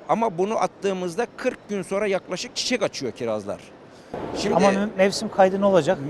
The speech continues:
Speaker 1: Şimdi, e, beni, e, günde elli kişi arıyor belki.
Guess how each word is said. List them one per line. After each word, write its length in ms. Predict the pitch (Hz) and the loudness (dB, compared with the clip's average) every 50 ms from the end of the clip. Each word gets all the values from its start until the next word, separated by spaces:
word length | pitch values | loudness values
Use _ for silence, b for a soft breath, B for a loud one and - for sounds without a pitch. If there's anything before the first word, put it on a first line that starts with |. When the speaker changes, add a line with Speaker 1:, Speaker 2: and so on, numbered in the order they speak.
| 156 - - - - - - | -10 -12 -16 -20 -20 -18 -14
Speaker 1:
Şimdi, 460 | - - - 208 240 226 254 240 - - | -10 -6 -4 -4 -4 -2 -2 -2 -2 -2
e, 540 | 147 151 151 147 147 143 143 143 139 139 135 123 120 - 127 127 139 151 | -2 -2 0 0 0 -2 -2 -4 -4 -6 -8 -10 -12 -14 -14 -8 -2 0
beni, 160 | 208 220 247 | 0 0 0
e, 500 | 247 - - 175 190 185 180 180 175 175 - - - 123 123 147 147 147 | -2 -2 0 0 0 2 2 0 -2 -2 -6 -12 -18 -18 -16 -12 -8 -6
günde 220 | 196 208 214 247 | -4 -2 0 2
elli 240 | 233 233 247 262 262 | 2 2 0 -2 -6
kişi 240 | - 202 175 185 151 | -8 -8 -6 -2 -2
arıyor 320 | 147 139 143 139 135 127 | -2 0 0 -2 -2 -2
belki. 400 | 143 139 123 104 - 220 254 - | -2 -4 -4 -4 -4 -4 -4 -4